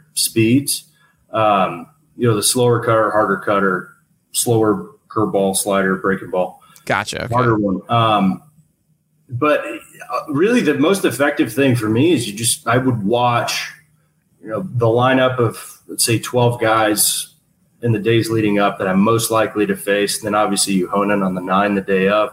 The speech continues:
Speaker 1: but I would just watch a lot of video of them. I'd see what they did damage on. I'd see what they consistently recorded outs on. Uh, soft hit, soft contacts,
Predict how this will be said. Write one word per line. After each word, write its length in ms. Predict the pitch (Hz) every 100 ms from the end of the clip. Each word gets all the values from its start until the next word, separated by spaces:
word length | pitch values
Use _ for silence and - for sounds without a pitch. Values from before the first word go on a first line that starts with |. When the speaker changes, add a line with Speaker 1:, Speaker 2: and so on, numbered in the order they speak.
| -
Speaker 1:
but 160 | 95 - _ _ _ _ _ -
I 60 | 113
would 120 | 147
just 140 | 160
watch 280 | 113 127 139
a 60 | 139
lot 200 | 120 131
of 120 | 98
video 320 | 101 139 104
of 180 | 82 -
them. 260 | 110 110 92
I'd 120 | 90 -
see 180 | -
what 200 | 113 117
they 120 | 120 104
did 180 | 104
damage 380 | 98 107 113 107
on. 220 | 107 113
I'd 120 | 104 92
see 180 | - 98
what 200 | 104 -
they 200 | 95 92 -
consistently 880 | - 90 - - 104 - 104 104 101 - - - - - - - - - _ _ _ _ 147
recorded 440 | 127 139 135 117
outs 300 | 110 127 -
on. 300 | 139 139 143 - -
Uh, 480 | 117 120 113 110 - _ _ _ _ _ _ _
soft 440 | - 131 113 -
hit, 400 | - 123 127 -
soft 300 | - 120 -
contacts, 680 | - 120 120 127 131 127 120